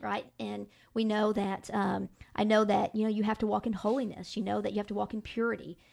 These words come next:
you know, y-, uh, honesty. You know, these are things that, that I know that I, you know, I'm not supposed to lie. But when it comes to where do I say that I can't exercise the giftings God has given me,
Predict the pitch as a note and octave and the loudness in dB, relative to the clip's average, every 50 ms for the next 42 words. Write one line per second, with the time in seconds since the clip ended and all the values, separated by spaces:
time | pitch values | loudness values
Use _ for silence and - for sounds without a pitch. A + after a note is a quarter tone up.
0 | _ _ - - G#3 G3+ G3+ G3+ G#3+ G3 - - - - - - - _ _ _ | _ _ -8 -6 -4 -2 -2 -2 -2 -4 -6 -12 -14 -14 -14 -14 -16 _ _ _
1 | _ _ _ _ - G#3+ G#3 G#3+ A#3+ B3 A3 G#3+ - - - F#3 - - - _ | _ _ _ _ -4 -2 0 2 2 2 0 -2 -4 -10 -12 -12 -12 -12 -16 _
2 | _ _ _ _ - G#3+ G3+ G#3+ B3 C4 A#3+ A3 G#3+ - - A#3+ A#3+ G#3+ F#3 G3+ | _ _ _ _ -4 -2 0 2 2 2 2 0 0 0 0 0 0 0 -2 -4
3 | - - - - G3 G3+ G3 G3 F#3+ F#3+ F#3+ F#3 F#3 F#3+ G#3+ A3 G3 - - - | -4 -6 -6 -8 -6 -4 -4 -4 -4 -4 -6 -4 -4 -2 -2 -2 -4 -6 -8 -12
4 | E3+ - - - G3 G3+ - - - - - G3+ G3 F#3+ G3 G#3 A3 - - - | -16 -14 -10 -8 -8 -6 -6 -8 -10 -12 -12 -10 -10 -10 -10 -12 -12 -14 -16 -12
5 | - F#3+ F#3 E3+ F3 F3+ F#3 F3 F3 F3+ - - _ _ _ _ - - _ - | -10 -10 -10 -8 -8 -8 -8 -8 -10 -12 -14 -16 _ _ _ _ -20 -20 _ -8
6 | - - A3 G3+ A#3 B3 A#3 - - - - - B3+ C#4+ D4+ D4+ B3+ - - - | -2 -2 0 2 2 0 0 -2 -8 -10 -8 -6 -4 -4 -4 -4 -6 -8 -8 -6
7 | B3 A#3 G#3 G3 F#3+ F#3+ F#3 F#3+ F3+ - _ _ _ _ - - - G3+ G#3+ A3+ | -4 -2 -2 0 -2 -2 -2 -4 -8 -12 _ _ _ _ -16 -6 0 2 4 6
8 | B3 C#4+ C#4+ C4 C4+ A#3+ G#3+ B3+ A3 A3 G#3+ - - - A#3 G#3+ G#3 G3+ G3+ G3 | 6 4 4 2 0 -2 0 0 0 -2 -4 -4 -4 -2 -2 0 0 0 0 0
9 | G3 G3 F#3+ - - F#3+ F#3+ F#3 - - A#3 A3 G3+ - - - G3 - - - | -2 -4 -6 -6 -6 -6 -6 -6 -6 -4 -4 -4 -4 -4 -4 -6 -6 -6 -6 -6
10 | A3+ - - G3+ G3+ F#3+ - G3+ F3+ F3+ G3 F#3+ - - G#3 G3+ F#3+ - - F#3+ | -6 -6 -4 -4 -4 -4 -4 -6 -4 -4 -4 -4 -4 -6 -8 -8 -8 -8 -8 -8
11 | F#3+ F#3 F#3+ F#3+ - - G3 F#3+ G#3 B3+ A#3+ G3+ E3+ D#3 - - - | -6 -6 -8 -8 -8 -6 -6 -4 -2 -2 -4 -4 -6 -8 -10 -10 -12